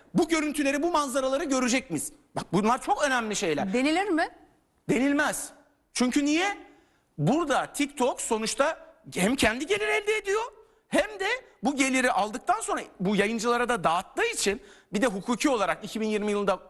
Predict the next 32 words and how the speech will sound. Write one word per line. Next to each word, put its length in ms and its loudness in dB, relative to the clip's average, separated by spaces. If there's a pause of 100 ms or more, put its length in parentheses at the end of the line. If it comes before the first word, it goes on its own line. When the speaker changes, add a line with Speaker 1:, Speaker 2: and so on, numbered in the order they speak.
(120)
Speaker 1:
var 180 2
olan 240 -4
bir 40 -8
sosyal 340 0
medya 180 -6
yasamız 360 -6
var. 140 -6
Speaker 2:
Evet. 260 -2
Speaker 1:
Dört 240 2
yıl 120 0
geçmiş. 500 -4 (380)
Dört 260 2
yılda 240 -2
bir 120 0
revizasyon 520 -2
şart 300 -2
değil 140 0
mi? 100 -4 (220)
Ya, 120 4
telefon 380 0
uygulamalarımız 720 0
bile 180 0 (220)
bir 100 2
iki 200 0
günde 220 2
hemen 260 2
güncelleme 540 0
istiyor. 320 -2
Speaker 2:
Kesinlikle. 260 -10
Speaker 1:
Sosyal 360 2
medya 240 -6
sürekli 380 -2